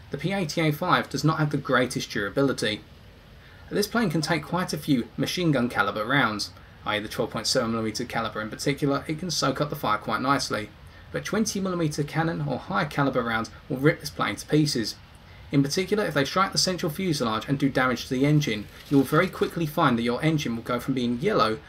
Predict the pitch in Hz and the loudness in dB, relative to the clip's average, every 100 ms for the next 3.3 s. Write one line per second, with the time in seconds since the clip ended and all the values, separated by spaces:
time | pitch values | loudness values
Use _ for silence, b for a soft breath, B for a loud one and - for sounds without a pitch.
0 | B 143 139 123 117 123 113 170 156 131 | B 2 4 6 2 0 2 4 4 2
1 | 110 - 113 110 - 110 B B - 175 | -2 -4 -2 -2 -2 -4 B B -4 -2
2 | 151 190 127 104 - 139 147 143 113 104 | 0 2 2 2 -2 0 2 2 0 0
3 | 123 113 110 | 2 0 -2